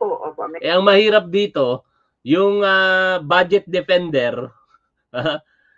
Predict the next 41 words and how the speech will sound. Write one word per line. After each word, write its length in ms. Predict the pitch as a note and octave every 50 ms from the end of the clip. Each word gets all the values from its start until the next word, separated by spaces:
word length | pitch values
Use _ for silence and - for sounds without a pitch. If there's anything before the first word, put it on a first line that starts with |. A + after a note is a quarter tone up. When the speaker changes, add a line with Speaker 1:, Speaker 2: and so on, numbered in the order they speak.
| _ _ -
Speaker 2:
yung 240 | B2 D3 D#3 E3+ F3
nag-i-sponsor 800 | E3+ E3+ E3+ F3 F3 D#3+ - - E3+ E3+ E3+ E3 - F3+ E3+ D#3+
ng 240 | E3 D#3+ D#3 D3+
budget 480 | C#3 D3 D3 C#3+ C#3+ B2 B2+ B2+ - -
na 80 | C3 B2+
si 160 | - C#3+ -
Congressman 560 | D3 C#3+ C#3 C3+ C#3+ D3 - C#3+ C#3 C3+ C3+
Adjong, 480 | B2 C3 C3 A2 A#2 G2+ F#2+ F#2+ G2+ G2+
dismayado 640 | B2+ C#3+ - G3+ F3+ E3+ F3 E3 E3 D#3 D3+ D3
rin 320 | D#3 G3 G3+ D#3+ B2+ A#2 G#2+
eh. 20 | _ _ _ _ _ _ _ _ _ _ _
Kasi 240 | C3+ C3+ F3 F#3 E3+
bakit? 480 | D#3+ D#3+ D3+ - - D#3+ C#3+ C3 - _ _ _ _ _ _ _ _ _ _ _ _ _ _ _ _
Eh, 240 | _ - D3+ F#3 G#3
hindi 240 | A#3 A#3+ B3+ C4 A3
dumalo 320 | B3+ B3+ B3+ B3+ B3 B3
yung 240 | C4 C4 C4 B3+ B3+
mga 240 | C4 C4 B3+ B3+ D4+
personal 480 | D#4+ - G4+ - - B3 A#3+ B3+ B3 B3
ng 140 | B3 A#3+ B3
O 80 | B3
B 240 | A#3+ G3+ A#3 A#3 G#3+
P. 240 | - C4 B3 D#4+ - _ _ _ _ _ _
Paano 240 | - E4 E4 D4+ D4 C#4+
mo 200 | C4+ C4 B3 B3
i-sponsoran 800 | A#3 A3+ A3 - - _ G3 G3 G3 F3+ G#3 G#3 G3 G3 F#3+ F3+
at 80 | E3 -
ipagtatanggol 720 | D#3 - F3+ E3 - E3+ E3+ E3 - F3 F3 E3 F3 F3 E3+ D#3+
ang 80 | D#3
budget 400 | D3 D3+ D3 C#3+ C#3 D3+ C#3+ -
na 160 | D3 D#3+ F#3
yan 80 | F#3 E3
kung 200 | D3 D3+ D3+ D#3 D#3
yung 160 | D#3+ D#3 D#3
mismong 320 | D#3+ D#3 - - E3+ E3
mga 320 | D#3+ D#3+ D#3+ D#3 D#3 D3 -
personal 400 | D3 C#3 C#3 E3 D#3+ D#3 D#3 D3+
ng 160 | D3 D3 D3
O 160 | B2+ C3 C3 B2+
B 200 | A#2+ B2+ B2 A#2+
P 280 | - F3+ F3 D#3 C3+